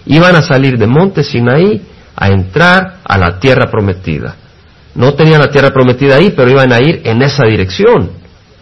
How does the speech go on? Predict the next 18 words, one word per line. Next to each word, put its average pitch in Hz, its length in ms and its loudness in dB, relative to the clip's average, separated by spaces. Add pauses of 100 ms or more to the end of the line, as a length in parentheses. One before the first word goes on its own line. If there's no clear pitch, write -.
(460)
Pero 98 160 -2
vamos 147 260 2
a 127 80 2
ver 117 160 2
qué - 120 -8
pasa. 110 500 -4 (600)
No 175 220 2
entran 208 340 0
inmediatamente. 170 840 0
Hay 123 100 0
una 147 140 0
serie 165 320 0
de 165 60 4
eventos 160 440 0
que 160 100 0
vamos 156 280 2
a 143 60 2
leer 170 480 4